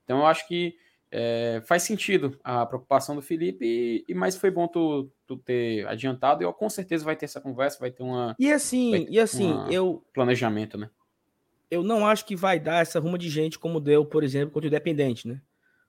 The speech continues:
Speaker 2: Porque você teve dois meses pra se organizar, teve, vai como você falou, Felipe, são duas semanas. Então, acho que muita gente não vai conseguir ir, né?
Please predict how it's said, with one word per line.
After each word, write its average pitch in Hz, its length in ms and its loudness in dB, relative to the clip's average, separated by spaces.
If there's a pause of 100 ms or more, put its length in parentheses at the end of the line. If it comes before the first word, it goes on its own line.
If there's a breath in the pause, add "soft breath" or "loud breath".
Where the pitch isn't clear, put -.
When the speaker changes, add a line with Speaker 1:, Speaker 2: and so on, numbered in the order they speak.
(120)
Speaker 2:
Porque - 140 0
você 147 160 4
teve 143 300 4
dois 156 380 6
meses 147 360 2
pra 143 100 -8
se 139 100 -6
organizar, 117 920 -2 (520)
teve, 135 280 2 (240)
vai 151 200 6
como 190 160 0
você 185 100 -6
falou, 220 220 6
Felipe, - 180 -6
são 160 140 0
duas 208 240 0
semanas. 180 600 -2 (600)
Então, 180 160 -2
acho 196 140 -2
que - 80 -8
muita 214 260 -2
gente 196 320 -4
não 196 160 -4
vai 202 80 0
conseguir 170 540 -8
ir, - 20 -8
né? 113 160 -12